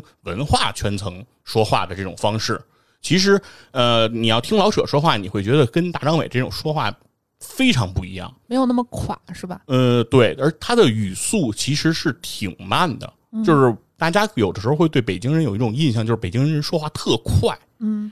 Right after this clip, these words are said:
Speaker 1: 但其实是现在的北京孩子，就是年轻人，或者是现在当-，当然这些年轻人也逐渐变成了中老年人啊，就是建国后的这些人，他们说话越来越快了。
Speaker 2: 嗯。
Speaker 1: 但是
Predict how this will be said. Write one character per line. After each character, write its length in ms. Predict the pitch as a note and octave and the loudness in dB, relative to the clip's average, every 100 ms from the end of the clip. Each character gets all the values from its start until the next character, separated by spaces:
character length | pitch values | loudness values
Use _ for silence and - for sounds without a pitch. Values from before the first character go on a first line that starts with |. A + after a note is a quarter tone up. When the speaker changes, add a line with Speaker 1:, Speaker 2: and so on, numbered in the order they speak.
| - | -4
Speaker 1:
但 160 | - C3+ | 0 0
其 300 | - C3 F#3 | 0 -2 -2
实 200 | - D#3 | 0 0
是 160 | - | 0
现 340 | D#3+ - G3 D#3+ | 0 0 -2 -2
在 300 | - A#3 G3+ | -2 -2 0
的 160 | G2+ C2 | -2 -6
北 220 | - D2+ | -8 -14
京 200 | - D3 | -6 -4
孩 300 | E3+ - D#2+ - | -4 -6 -10 -10
子， 200 | C#3 F#3+ | -6 -4
就 100 | - | -4
是 280 | A#2 A2 C#2 - | -6 -8 -10 -12
年 220 | - F#2 C3 | -8 -4 -2
轻 240 | - B3 | 0 0
人， 100 | D#3+ - A#2 _ _ | 0 -2 -16 _ _
或 200 | - F#3 | 2 4
者 160 | - - | 2 -4
是 340 | - G2 F2+ - _ _ | -6 -4 -6 -10 _ _
现 100 | - | -2
在 140 | E3 C#3+ | 2 2
当-， 160 | C3+ | 2
当 140 | D3 D3+ | 2 2
然 120 | D#3+ | 2
这 80 | D3+ | 0
些 80 | D#3+ | 0
年 160 | C#3 | 0
轻 160 | D#3 E3 | 0 2
人 140 | C3 | 2
也 140 | B2+ - | 2 0
逐 120 | A2+ | -2
渐 160 | C#3 | -2
变 140 | C#3+ A#2 | 0 -2
成 120 | A2 | 0
了 100 | B2 | -2
中 160 | - D#3 | -2 -8
老 100 | - | -6
年 160 | F#2+ | -8
人 140 | F2+ E2+ | -6 -6
啊， 140 | F2 | -6
就 100 | - | -4
是 160 | C3+ C3 - _ _ _ | -4 -4 -8 _ _ _
建 220 | - D3 | 0 0
国 100 | G#2+ | 2
后 400 | D#3 - A#3+ - _ _ | 0 2 2 2 _ _
的 100 | - | -8
这 200 | F2+ A2+ | -2 -2
些 180 | F#2+ F2+ | -2 -4
人， 260 | E2+ - - _ | -6 -10 -16 _
他 120 | - A#2+ | -6 -4
们 80 | |
说 120 | G#2+ A2+ | -2 0
话 180 | A2+ | 0
越 120 | G2 G2 | 2 0
来 140 | F2 | 0
越 100 | F#2 | -2
快 360 | - - A#2+ D#2+ | -4 0 0 -2
了。 160 | - - _ | -12 -20 _
Speaker 2:
嗯。 240 | A3 A3 - | -20 -20 -2
Speaker 1:
但 160 | E3+ | -2
是 240 | D#3 C#3+ | 0 0